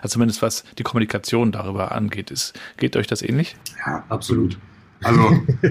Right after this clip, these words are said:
Speaker 3: <laughs>
Speaker 2: da, da sind wir noch in, in alten Mustern. Da kommen wir auch gleich in diesen Bereich Fehlerkultur und sonst wie. Man darf schlechte Sachen nicht zugeben. Man versucht sich natürlich in dem besten Federkleid zu zeigen.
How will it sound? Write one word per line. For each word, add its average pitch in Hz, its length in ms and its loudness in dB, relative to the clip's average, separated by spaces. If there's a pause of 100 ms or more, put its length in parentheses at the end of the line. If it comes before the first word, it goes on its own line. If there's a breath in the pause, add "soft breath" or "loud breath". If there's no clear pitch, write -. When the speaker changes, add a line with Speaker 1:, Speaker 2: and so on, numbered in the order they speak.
(100)
Speaker 3:
<laughs> 127 420 -2
Speaker 2:
da, 123 220 2
da 127 220 4
sind 139 220 6
wir 143 80 6
noch 139 200 8
in, 127 240 6
in 127 140 6
alten 135 420 4
Mustern. 135 680 6 (280 loud breath)
Da 110 80 0
kommen 131 220 6
wir 127 160 6
auch 135 200 2
gleich 127 300 2
in 120 60 4
diesen 113 180 2
Bereich 104 360 2
Fehlerkultur 120 720 4
und 98 100 2
sonst 123 200 0
wie. 120 80 4
Man 107 140 4
darf 107 180 2
schlechte 117 360 0
Sachen 113 260 2
nicht 104 200 -2
zugeben. 131 460 6
Man 113 140 4
versucht 110 340 -2
sich 101 100 -10
natürlich 107 420 2
in 107 60 0
dem 104 120 2
besten 107 300 -2
Federkleid 131 540 2
zu - 120 -8
zeigen. 107 480 2